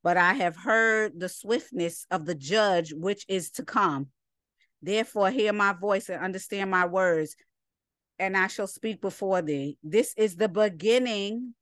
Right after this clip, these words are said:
of the words of Esdras. Esdras slash Ezra,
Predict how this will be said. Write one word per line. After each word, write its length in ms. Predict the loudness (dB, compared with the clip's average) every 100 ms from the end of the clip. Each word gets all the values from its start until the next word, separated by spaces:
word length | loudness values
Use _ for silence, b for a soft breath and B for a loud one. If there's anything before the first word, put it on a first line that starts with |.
| _ _ 0
of 160 | 2
the 100 | 2
words 580 | 4 6 8 6 4 -2 0
of 160 | 0 2
Esdras. 800 | 0 0 -4 -6 -6 -6 -12 -18 _ _ _ _ _ _ _ _ _ _
Esdras 640 | -2 2 2 0 0 0 0
slash 560 | -10 -2 0 0 -2 -4
Ezra, 440 | -2 -2 -4 -8